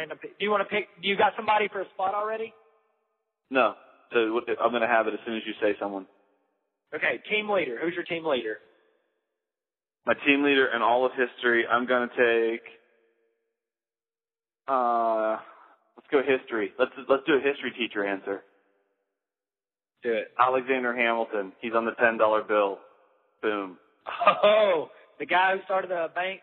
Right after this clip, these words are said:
Speaker 1: uh, of Amer-, United States, right? It's called Bank
Speaker 2: Yeah,
Speaker 1: of the
Speaker 2: but he's not
Speaker 1: United
Speaker 2: like a
Speaker 1: States
Speaker 2: weak
Speaker 1: of America.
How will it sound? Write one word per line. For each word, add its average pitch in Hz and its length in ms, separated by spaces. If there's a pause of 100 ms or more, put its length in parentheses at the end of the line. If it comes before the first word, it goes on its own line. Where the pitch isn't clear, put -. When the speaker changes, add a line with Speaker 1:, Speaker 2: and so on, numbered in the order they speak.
(120)
Speaker 1:
uh, 147 540
of 143 160
Amer-, 170 300
United 175 300
States, 170 300
right? 160 260 (440)
It's 156 120
called 202 160
Bank 202 80
Speaker 2:
Yeah, 185 60
Speaker 1:
of 160 40
the 165 60
Speaker 2:
but 185 60
he's 202 40
not 196 120
Speaker 1:
United 156 140
Speaker 2:
like - 0
a 147 100
Speaker 1:
States 156 60
Speaker 2:
weak 170 100
Speaker 1:
of - 60
America. 143 240